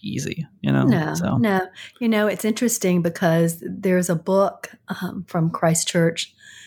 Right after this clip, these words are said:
Speaker 2: that's our, um, our story,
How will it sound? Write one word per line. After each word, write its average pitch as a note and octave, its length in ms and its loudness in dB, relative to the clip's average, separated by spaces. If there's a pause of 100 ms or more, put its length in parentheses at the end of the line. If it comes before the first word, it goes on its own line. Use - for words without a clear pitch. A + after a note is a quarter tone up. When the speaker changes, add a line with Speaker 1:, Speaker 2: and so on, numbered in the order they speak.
(280)
Speaker 2:
that's E3+ 680 0 (100)
our, E3+ 400 2 (460)
um, F3 540 -2
our F#3 120 4
story, G3+ 800 0